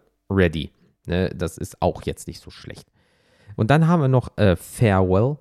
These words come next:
ja, für vier farblos und zwei weiß. Äh, choose one or more. <laughs> Meistens, ähm, nehme ich mehr als ein. Äh, entweder werden alle Artefakte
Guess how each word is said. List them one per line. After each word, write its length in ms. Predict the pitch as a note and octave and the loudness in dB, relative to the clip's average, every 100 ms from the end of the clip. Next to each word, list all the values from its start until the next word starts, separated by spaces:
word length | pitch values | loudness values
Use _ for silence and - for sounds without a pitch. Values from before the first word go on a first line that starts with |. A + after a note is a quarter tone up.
| _ | _
ja, 300 | F#2+ E2+ F2 | -2 2 2
für 220 | A2 G#2+ F#2 | 2 0 -2
vier 260 | - A#2 | 2 0
farblos 680 | - G#2+ G#2+ - G#2 G#2 - | 2 0 -2 0 0 2 0
und 200 | F2+ E2+ | -4 -4
zwei 420 | - F2+ D#2+ D#2+ | -8 -2 0 2
weiß. 440 | E2 D2 F2+ - - | 0 0 -2 -4 -4
Äh, 240 | F2 D#2 | -2 -2
choose 420 | - - F#3 - | -4 0 0 2
one 240 | D#3 B3 B3+ | 0 2 2
or 100 | F#3+ | 0
more. 360 | F3 F#3 A2+ - - C3 | 2 2 0 -2 -2 0
<laughs> 540 | G2+ - - - _ | 0 -8 -20 -20 _
Meistens, 800 | F2+ G2 C3+ - - G2 - - | -2 0 0 -2 -4 -4 -6 -4
ähm, 360 | D#2 F#2 F2 E2+ | 0 0 0 0
nehme 280 | F2 F2 | 0 0
ich 120 | E2 - | -2 -4
mehr 220 | E2+ D#2+ | -2 -2
als 160 | - | -6
ein. 240 | - D2 G#2+ _ _ _ _ _ | -8 -8 -8 _ _ _ _ _
Äh, 140 | - F#2+ | 0 2
entweder 400 | C3 D3+ C#3 A2+ | 4 4 4 4
werden 120 | G2+ | 2
alle 240 | - G2 | 4 2
Artefakte 720 | - F#2 F#2+ - D#3 - D3+ | 2 0 -2 0 -2 2 0